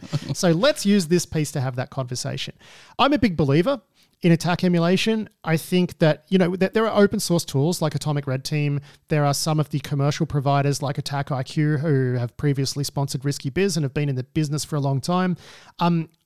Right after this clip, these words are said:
Speaker 2: I'm a fan. It took a long time for people to realize that these types of activities could be useful. But honestly, I think before people go absolutely ape with things like red teams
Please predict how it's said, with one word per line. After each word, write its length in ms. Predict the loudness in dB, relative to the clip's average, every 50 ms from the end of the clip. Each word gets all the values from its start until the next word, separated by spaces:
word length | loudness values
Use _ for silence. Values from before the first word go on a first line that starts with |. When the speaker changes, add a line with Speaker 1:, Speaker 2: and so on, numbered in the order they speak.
| _ 0
Speaker 2:
I'm 160 | 0 2 2
a 60 | 2
fan. 420 | 0 2 2 2 4 4 2 0 -2
It 200 | -4 -6 -4 -4
took 260 | -6 -6 -6 -6 -4
a 120 | -2 -2 -2
long 380 | 0 2 2 0 0 0 -2
time 400 | -4 -2 -2 0 0 0 0 0
for 120 | -2 -4 -4
people 340 | 0 2 0 2 2 0 -2
to 120 | 0 -2
realize 640 | -2 0 0 2 2 2 2 2 2 2 0 0 -2
that 160 | -2 -4 -2
these 200 | -2 -2 -2 -2
types 340 | -2 -2 -2 -2 -2 -2 -4
of 60 | -2
activities 600 | -2 -4 -4 -4 -4 -2 -2 0 -2 -2 -4 -6
could 260 | -6 -4 -4 -4 -2 -2
be 80 | -4
useful. 640 | -2 0 0 0 -2 -4 -6 -8 -8 -8 -10 -14 -18 _ -20 -20 -20 -20 _ _ _ _ -2 2
But 220 | 2 2 2 0 -2
honestly, 540 | 2 2 4 4 2 0 0 -2 -2 -2 -2
I 120 | -2 -4 -4
think 380 | -4 -4 -2 -2 -2 -2 -4 -8 _ 0
before 480 | 0 0 0 0 0 2 2 2 2
people 680 | 0 0 0 2 2 2 4 4 4 4 4 2 0 _ _ _ _ _ _ _ _ 2
go 280 | 4 6 6 6 4 2 0
absolutely 640 | -2 -2 -2 0 0 2 2 2 0 0 -2 -4 -2 -2
ape 280 | -2 -2 -2 -2 -4 -6 _ -4
with 200 | -2 -2 -2 0
things 260 | 0 0 0 0 0
like 200 | -2 -2 -2 -2 -2
red 220 | -2 -2 -2 -2 -2
teams 440 | -2 0 0 0 0 -2 -2 -4